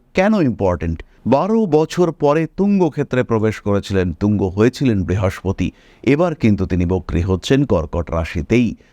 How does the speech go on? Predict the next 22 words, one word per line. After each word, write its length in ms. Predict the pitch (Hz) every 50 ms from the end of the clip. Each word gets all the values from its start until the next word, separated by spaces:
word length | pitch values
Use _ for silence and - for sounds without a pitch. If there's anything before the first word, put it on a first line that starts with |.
| _ _
তাই 240 | - 123 117 110 104 - _
এই 240 | 135 156 185 185 190
বৃহস্পতির 640 | 143 117 117 117 123 120 - - - 110 98 104 90
সঞ্চার 600 | 95 - - 104 104 107 104 - 139 135 123 92
ভীষণ 500 | 76 - 104 117 113 - - 131 113 - -
ইম্পর্টেন্ট। 680 | - 92 87 82 101 104 104 107 104 - 95 82 - - _ _ _ _ _
বৃহস্পতির 600 | - 110 120 117 113 107 - - 104 - 98 92
স্ট্রেংথ 500 | 92 - - - 117 120 127 135 131 - - 78
মারাত্মক 640 | 82 87 - 110 120 123 113 - _ _ 117 101
বেশি। 400 | 85 85 95 98 - - 147 123 - - - - _ _
সামাজিকতার 840 | - - - 131 135 139 139 131 117 127 110 - 120 107 - 113 107
কারক 280 | - 104 104 107 107 101
গ্রহ, 380 | 98 98 110 113 120 151 175
বংশগতির 720 | 160 131 143 175 190 - - 185 160 151 151 - 143 120
কারক 280 | 104 - 104 101 104 101
গ্রহ, 300 | 98 - 113 110 131 160 - _ _ _ _
শিক্ষার 500 | - - - 190 190 - - - 156 127
কারক 240 | 110 - 104 104 101
গ্রহ, 340 | 95 95 110 113 123 147 160
হিলিংয়ের 540 | 139 120 139 170 185 185 170 151 131 110 98
কারক 260 | - 104 98 104 98
গ্রহ, 340 | 92 - 110 107 127 160